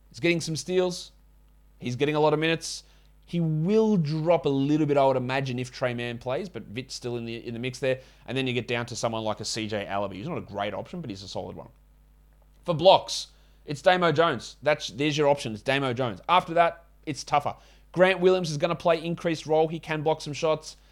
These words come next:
Uh, Greggy Brown might start. He could block three. He ha-, does have that upside.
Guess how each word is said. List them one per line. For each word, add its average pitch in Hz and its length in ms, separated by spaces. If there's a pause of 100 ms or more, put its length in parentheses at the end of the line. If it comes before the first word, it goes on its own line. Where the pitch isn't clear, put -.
(200)
Uh, 131 200
Greggy 156 360
Brown 143 380
might 165 220
start. 165 420
He 156 100
could 175 120
block 190 180
three. 196 280 (340)
He 160 280
ha-, 151 200
does 160 220
have 160 100
that 156 120
upside. 156 380